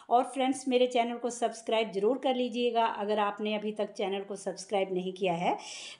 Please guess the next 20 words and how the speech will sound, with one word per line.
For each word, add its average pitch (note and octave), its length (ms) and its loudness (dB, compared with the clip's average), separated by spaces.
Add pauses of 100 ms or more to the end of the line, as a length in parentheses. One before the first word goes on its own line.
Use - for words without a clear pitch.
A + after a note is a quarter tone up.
प्लीज D#4+ 420 4
मेरे D4+ 200 4
हंड्रेड C4+ 300 2
के C#4 180 -2
जल्दी A#3+ 300 2
से C4+ 160 0
जल्दी A3 280 2
करवा G3 360 -2
दीजिए। G3+ 360 -2
प्लीज, A#3+ 460 0
ये A3+ 200 4
सारा G#3+ 420 2
जो G3+ 240 2
है G#3 320 0 (440)
ये B3+ 180 8
आपके A3+ 380 2
हाथ A#3 360 2
में A3+ 140 -2
ही A#3 220 0
है। A3 160 2